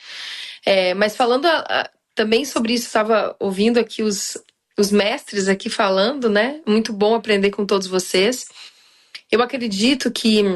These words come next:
a gente vive num mundo tão, tão descartável, onde as pessoas começam as coisas e não terminam,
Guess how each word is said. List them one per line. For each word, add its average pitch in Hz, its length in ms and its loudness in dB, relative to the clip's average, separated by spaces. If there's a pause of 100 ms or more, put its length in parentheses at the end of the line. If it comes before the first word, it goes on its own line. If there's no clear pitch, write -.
(720)
a 214 60 2
gente 214 260 2
vive 240 220 4
num 220 240 4
mundo 214 540 2 (640)
tão, 392 560 0 (800)
tão 320 160 2
descartável, 240 1120 -2
onde 208 180 4
as 220 120 0
pessoas 233 340 0
começam 233 640 0
as 208 140 -4
coisas 220 480 2
e 208 80 0
não 220 160 2
terminam, 214 800 0